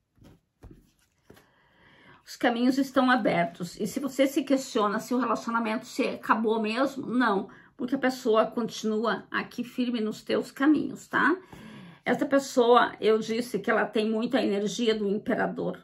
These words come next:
Ela é uma pessoa forte, ela pode romantizar, ela pode, é, estar apaixonada e está apaixonada. Olha essa árvore aqui falando de um amor muito consistente.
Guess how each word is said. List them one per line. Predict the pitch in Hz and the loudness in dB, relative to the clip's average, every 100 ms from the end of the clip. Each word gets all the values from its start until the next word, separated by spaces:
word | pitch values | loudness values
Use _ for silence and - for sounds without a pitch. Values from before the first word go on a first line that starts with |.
| _ - | _ -4
Ela | 214 | 0
é | 202 | 0
uma | 208 | -2
pessoa | 214 - - 202 170 | -6 -6 0 0 0
forte, | - - 254 226 233 - 277 262 - - - - | -6 0 8 8 8 4 -4 -6 -10 -20 -16 0
ela | 247 226 | 2 4
pode | 233 220 226 240 | 6 6 6 -2
romantizar, | 240 226 220 - 214 220 220 226 233 | 0 0 0 -2 -4 6 8 8 4
ela | 220 - | 0 0
pode, | 220 208 208 - 180 - - - - - - | 4 4 4 0 -2 -4 -14 -20 -20 -20 -4
é, | 202 202 | 0 2
estar | 160 - 254 247 | 0 4 6 6
apaixonada | - 226 240 247 214 226 220 - | 4 0 0 2 6 6 4 -2
e | 240 240 | 2 4
está | 226 - - 254 240 | 4 0 2 6 8
apaixonada. | 262 - 202 196 - 156 170 170 226 - | 6 2 -4 -4 -6 0 0 2 -2 0
Olha | 220 233 | 2 2
essa | 262 - | 0 2
árvore | - 185 175 202 185 | 4 4 2 -2 -4
aqui | 175 190 | -6 -6
falando | - 202 202 185 | -2 0 -2 -4
de | - 220 | -6 -4
um | |
amor | 208 214 214 | -2 -2 -2
muito | 214 220 254 254 | -2 0 0 0
consistente. | 208 208 208 - 233 208 247 - 127 | -4 -6 -8 -6 -2 0 -2 -6 -10